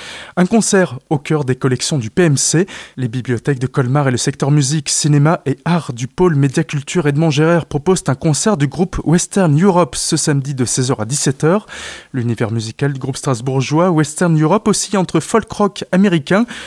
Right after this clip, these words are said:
Ça va de Jack White, Cake, à la pop anglaise The Beatles, The Last Shadow Puppets. L'entrée est libre sur présentation du pass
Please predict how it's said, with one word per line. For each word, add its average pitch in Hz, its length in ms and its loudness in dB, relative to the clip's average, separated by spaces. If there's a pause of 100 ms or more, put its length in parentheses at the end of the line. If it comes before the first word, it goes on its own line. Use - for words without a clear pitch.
(380)
Ça - 140 -2
va 170 140 2
de 156 120 0
Jack 160 240 -2
White, 147 400 0
Cake, 147 520 -2
à 143 80 0
la 135 80 0
pop 175 240 -2
anglaise 143 460 2
The 143 40 2
Beatles, 131 400 0 (340)
The 123 140 -2
Last - 340 -4
Shadow 123 280 -2
Puppets. - 680 -2
L'entrée 117 440 -6 (120)
est 123 60 -2
libre 170 340 0
sur - 240 -2
présentation 127 640 -4
du 147 100 -2
pass - 380 -2